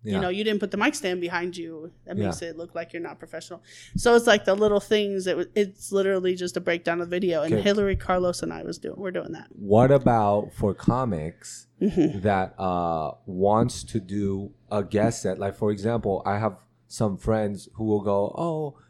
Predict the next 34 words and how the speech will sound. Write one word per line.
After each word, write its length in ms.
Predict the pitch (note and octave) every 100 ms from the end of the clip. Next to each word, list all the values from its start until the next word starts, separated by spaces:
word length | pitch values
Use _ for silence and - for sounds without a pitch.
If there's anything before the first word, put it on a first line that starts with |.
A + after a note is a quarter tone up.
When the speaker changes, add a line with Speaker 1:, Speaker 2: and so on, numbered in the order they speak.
| _
Speaker 1:
hey, 280 | E3 E3+ D#3
Jenny," 480 | C#3 D#3+ D#3+ D#3 C#3+
um, 400 | C3 C3+ C3+ B2+ _ _ -
or 100 | G2+
not 160 | G#2 F#2+
Jenny. 340 | F2 E2+ E2 _
That's 220 | F#2+ - -
your 200 | G2 F#2
name. 280 | D#2+ D2 - _ -
My 140 | G2+
name 200 | G2+ F#2
is 120 | E2 D2+
Jason. 340 | F#2+ F2 D#3+
Speaker 2:
That 40 | F3
is 140 | F3+
my 180 | - -
name. 200 | - -
Speaker 1:
"Hi, 160 | - D#3+
Jason." 500 | C3+ C3 - C3 C3 _ _ _ _ _
So 200 | - A2+
he'll, 260 | F#2+ A2+ G#2
they'll 140 | G2+
be 140 | G2+
like, 220 | G#2 G2 F#2+
"Hey, 120 | B2
Jason, 500 | A#2+ A#2+ C3 A#2+ A2+ - - G2
I 40 |
would 180 | G2+ G2
love 280 | G2+ A2 A2
to 120 | C3
do 180 | A2+ A#2
Laughs 360 | A2+ G2+ G2 -
Unlimited." 560 | G2+ F2+ E2+ D#2+ F2
Speaker 2:
Mm-hmm. 220 | - B3+